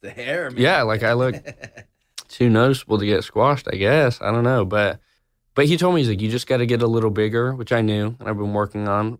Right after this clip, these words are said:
Speaker 2: Uh, but he said, he's like, "I can definitely see you here one day." And so when I went, I went back to the catering right there and I grabbed, like, a lobster tail and a steak and was, like, forcing it down.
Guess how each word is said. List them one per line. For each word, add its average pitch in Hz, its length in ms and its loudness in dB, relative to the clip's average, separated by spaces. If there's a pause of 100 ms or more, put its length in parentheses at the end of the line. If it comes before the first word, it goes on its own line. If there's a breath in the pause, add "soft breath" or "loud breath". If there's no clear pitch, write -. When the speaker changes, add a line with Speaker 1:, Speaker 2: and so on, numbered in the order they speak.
Speaker 2:
Uh, 104 240 2
but 104 120 -4
he 120 100 0
said, 175 200 0
he's 135 140 -2
like, 104 180 -2 (320)
"I 101 120 2
can 113 140 0
definitely 117 440 2
see 120 260 -2
you 120 40 2
here 104 200 2
one 95 200 0
day." 76 220 -4 (840)
And 107 140 -2
so 123 220 0
when 113 200 0
I 120 160 2
went, 120 320 0 (180)
I 110 120 2
went 143 200 0
back 113 180 0
to 117 100 -6
the 107 60 -2
catering 117 400 0
right 104 240 0
there 113 180 0
and 95 80 -4
I 85 60 -8
grabbed, 98 220 -4
like, 101 180 -4
a 87 60 0
lobster 110 500 0
tail 110 300 2
and 101 100 0
a 104 40 -4
steak 113 420 0
and 117 80 -2
was, 113 80 -6
like, - 160 -10
forcing 110 400 0
it 95 80 -2
down. 110 320 -2